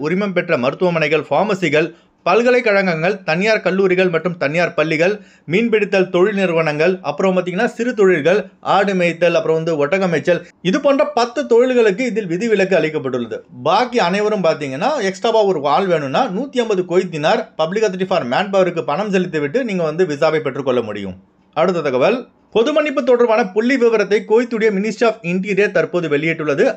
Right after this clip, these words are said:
அதன்படி பார்த்தோம்னா, பொது மன்னிப்பு அறிவிக்கப்பட்டு இதுவரைக்கும் சுமார்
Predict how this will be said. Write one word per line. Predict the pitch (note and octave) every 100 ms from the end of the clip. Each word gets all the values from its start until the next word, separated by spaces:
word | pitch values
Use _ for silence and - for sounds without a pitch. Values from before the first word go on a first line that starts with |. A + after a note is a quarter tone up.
| D3
அதன்படி | F3 E3+ D#3+ D#3
பார்த்தோம்னா, | D3 C3+ D3+ B3+ -
பொது | G#3+ A#3+
மன்னிப்பு | C#4+ C#4 B3 C#4 -
அறிவிக்கப்பட்டு | F#3+ A#3+ B3 G#3+ G3 A#3+ F3
இதுவரைக்கும் | F3 C4 A#3+ F#3 A3+ C#4+ _ _
சுமார் | - C4+ C4+